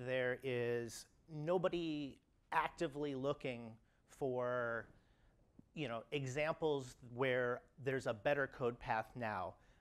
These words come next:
Uh, p-, partitioning is really one of the areas where this has come to light, that we've completely upended the right way to do partitioning in Postgres.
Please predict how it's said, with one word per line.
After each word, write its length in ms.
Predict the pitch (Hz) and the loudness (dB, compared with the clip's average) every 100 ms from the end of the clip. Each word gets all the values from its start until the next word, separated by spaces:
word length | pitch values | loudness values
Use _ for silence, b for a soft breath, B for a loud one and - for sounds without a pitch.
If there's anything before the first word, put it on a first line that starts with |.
| b | b
Uh, 320 | 127 123 120 113 - _ _ _ - | 4 4 4 0 -6 _ _ _ -8
p-, 60 | - - | -8 -6
partitioning 560 | - 180 170 - 131 113 107 - - | 2 2 2 -2 -4 -6 -10 -18 -10
is 220 | 131 110 - | -8 -10 -4
really 260 | 139 139 | -2 -2
one 200 | 123 131 | -2 -4
of 40 | 120 | -4
the 140 | 120 | -4
areas 380 | 113 113 107 104 | -2 -2 -4 -6
where 120 | 120 107 | -6 -4
this 260 | 110 - | -4 -6
has 300 | 113 110 101 - | -6 -6 -6 -10
come 140 | 110 110 | -10 -6
to 80 | 113 | -4
light, 280 | 104 98 - - | -2 -4 -6 -4
that 180 | 104 104 | -4 -4
we've 200 | 104 107 - - - | -12 -16 -20 -20 -8
completely 460 | 135 - 147 135 123 | -8 -2 -2 0 -2
upended 720 | 127 - 131 123 127 113 120 b b b - 120 | -2 -4 -6 -2 -2 -4 -10 b b b -12 0
the 180 | 127 123 | 2 4
right 280 | 120 135 131 | 4 2 2
way 160 | 135 127 | -2 -2
to 100 | 113 | -2
do 160 | 120 | -4
partitioning 720 | - 117 110 123 - 120 110 | 0 0 0 -4 -2 -4 -4
in 120 | 104 107 | -6 -4
Postgres. 600 | 120 123 - 104 - | -2 -2 -2 -2 -4